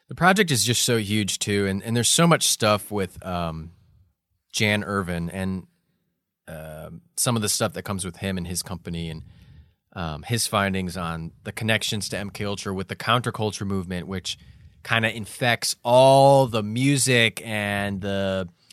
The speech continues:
the whole scene there in the sixties and seventies and stuff. And, you know, your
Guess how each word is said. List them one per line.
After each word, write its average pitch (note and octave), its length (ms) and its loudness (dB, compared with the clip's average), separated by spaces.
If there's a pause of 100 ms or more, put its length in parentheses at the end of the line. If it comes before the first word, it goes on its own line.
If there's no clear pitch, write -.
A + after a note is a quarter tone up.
(200)
the A#2 80 -2
whole C#3+ 240 6
scene C#3+ 580 4
there A#2+ 460 6
in A2+ 340 -2
the A2 320 -2
sixties A2+ 640 -2
and G2 120 -6
seventies G#2+ 480 -6
and F2+ 120 -8
stuff. F#2+ 400 -6
And, F2 160 -10 (600)
you C3+ 120 2
know, C3+ 60 4
your D3+ 560 6